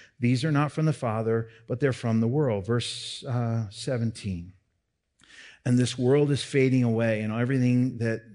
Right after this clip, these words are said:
everything that people crave is also fading away. But anyone who does what pleases God will live forever." Look, we all know this, right? The chairs are gonna end up in hell. The carpet's gonna end up in hell. The stuff we have is gonna end up in hell, all that kind of stuff. The one thing that goes on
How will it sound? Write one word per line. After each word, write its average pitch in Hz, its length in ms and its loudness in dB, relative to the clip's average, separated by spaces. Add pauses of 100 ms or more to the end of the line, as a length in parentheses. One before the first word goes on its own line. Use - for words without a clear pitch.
(320)
everything 139 320 4
that 123 160 -2
people 127 320 -4
crave 117 420 -2
is 113 140 -6
also 143 340 -4
fading 104 460 -2
away. 95 420 -4 (300)
But 120 160 0
anyone 143 400 2
who 143 140 4
does 120 300 0
what - 300 -6
pleases 117 460 -2
God 104 320 -4
will 101 120 -4
live 104 220 -2
forever." 104 680 -4 (680)
Look, - 140 -8
we 170 100 -2
all 185 240 0
know 120 300 2
this, 95 320 -10
right? 139 260 -2
The 113 100 -10
chairs 143 360 -2
are 151 60 -2
gonna 147 160 0
end 143 160 2
up 143 160 -2
in 127 80 0
hell. 135 460 -2 (200)
The - 80 -8
carpet's 143 460 -4
gonna 131 180 0
end 131 160 4
up 135 140 -4
in 127 100 0
hell. 135 500 -2 (220)
The 98 80 -6
stuff - 380 -6
we 135 140 2
have 135 280 0
is 120 100 -4
gonna 123 200 2
end 135 160 2
up 127 140 -2
in 120 100 0
hell, 131 400 0
all 139 180 -4
that 143 140 -4
kind 135 120 -2
of 120 60 -2
stuff. - 240 -2
The - 80 -8
one 123 280 0
thing 180 200 0
that 175 120 -2
goes 160 240 0
on 175 340 -2